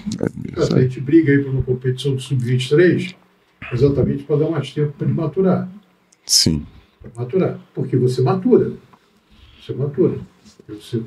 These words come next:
Speaker 2: consegue extrair coisas boas. Mas,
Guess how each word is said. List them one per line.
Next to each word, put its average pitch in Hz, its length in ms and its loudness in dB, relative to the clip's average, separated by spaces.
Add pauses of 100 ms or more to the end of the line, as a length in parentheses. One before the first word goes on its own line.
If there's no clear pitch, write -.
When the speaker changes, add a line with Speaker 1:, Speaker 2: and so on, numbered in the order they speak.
(140)
Speaker 2:
consegue 131 460 2
extrair 147 360 0
coisas 165 300 0
boas. 202 320 4 (1040)
Mas, 165 640 2